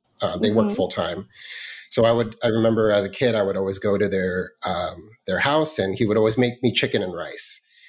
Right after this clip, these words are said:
Speaker 1: Um, like, chicken, just really simple, <laughs> like, steamed chicken thigh and rice. And, you know, when I got older, I was like, "Yeah, yeah, like, what,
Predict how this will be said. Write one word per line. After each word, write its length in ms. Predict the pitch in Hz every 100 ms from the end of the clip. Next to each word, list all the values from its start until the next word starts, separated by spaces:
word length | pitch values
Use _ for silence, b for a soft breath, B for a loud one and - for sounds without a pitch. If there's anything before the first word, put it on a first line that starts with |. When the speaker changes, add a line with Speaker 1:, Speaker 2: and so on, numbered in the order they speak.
| b b -
Speaker 1:
Um, 260 | 92 87
like, 180 | 95 90
chicken, 300 | - 147 147 -
just 240 | 110 - 104
really 320 | 104 127 143
simple, 440 | 131 131 113 113 120
<laughs> 80 |
like, 160 | - -
steamed 520 | - - - 113 120 117
chicken 360 | 117 117 104
thigh 400 | 107 98 95 95 92
and 160 | 95 90
rice. 300 | 98 92 -
And, 200 | 92 95 B B B B _ -
you 100 | 107
know, 100 | 101
when 120 | 98
I 40 |
got 160 | 98 95
older, 260 | 110 135 110
I 40 |
was 120 | 104
like, 140 | 104 90
"Yeah, 120 | 101
yeah, 200 | 120 151
like, 200 | 110 101 - _ _
what, 280 | 98 117